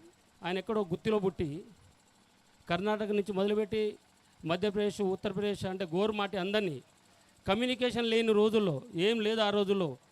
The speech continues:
ఎవరికి ఎవరి సంబంధం ఉండదు. ఆ సందర్భం, అట్లాంటి సందర్భంలో కూడా ఇంతమందిని ఏకతాటి మీద తీసుకొచ్చి, లదిని, లదిని కాదు, వలస కాదు, మీరు ఒక దగ్గర ఏర్పరచుకోండి,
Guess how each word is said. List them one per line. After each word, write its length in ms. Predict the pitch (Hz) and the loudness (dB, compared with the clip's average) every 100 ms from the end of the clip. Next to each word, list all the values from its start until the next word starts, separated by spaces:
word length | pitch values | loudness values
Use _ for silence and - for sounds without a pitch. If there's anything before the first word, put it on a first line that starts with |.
| _ _ - | _ _ -6
ఎవరికి 340 | 160 214 233 220 | -2 -2 -2 0
ఎవరి 260 | 226 220 | 0 0
సంబంధం 400 | 190 208 226 220 | 0 0 2 4
ఉండదు. 420 | 208 208 196 151 135 _ _ _ _ _ _ _ | 4 6 4 2 -2 _ _ _ _ _ _ _
ఆ 220 | 175 214 240 | -2 2 2
సందర్భం, 600 | 226 226 240 185 226 220 - - | 0 -2 -2 0 -2 -2 -10 -6
అట్లాంటి 360 | 180 240 240 | -6 -2 -2
సందర్భంలో 540 | 202 220 240 220 233 233 | 0 0 0 2 2 2
కూడా 420 | 226 226 214 240 - _ _ | 2 2 0 -4 -10 _ _
ఇంతమందిని 920 | 180 233 262 233 247 254 254 247 - 190 | -2 0 0 0 0 0 0 -2 -4 -4
ఏకతాటి 500 | 226 254 196 226 233 | -2 -2 -2 -2 -2
మీద 240 | 226 220 | -2 -2
తీసుకొచ్చి, 560 | 208 190 214 - 151 127 _ _ _ _ _ _ _ _ _ _ _ _ - | -2 -2 -4 -2 -8 -10 _ _ _ _ _ _ _ _ _ _ _ _ -6
లదిని, 480 | 165 214 247 254 226 | -2 2 2 2 0
లదిని 400 | 175 208 240 247 | 0 2 2 2
కాదు, 560 | 220 214 220 226 165 - - | 4 4 4 4 2 -4 -2
వలస 260 | 175 220 | -2 0
కాదు, 420 | 226 220 208 208 208 | 0 2 4 6 4
మీరు 220 | 196 196 | 4 2
ఒక 120 | 190 | 0
దగ్గర 300 | 208 214 220 | -2 -2 -2
ఏర్పరచుకోండి, 1000 | 202 185 208 - 202 - 190 196 196 156 | 0 0 0 0 -4 0 0 2 0 -2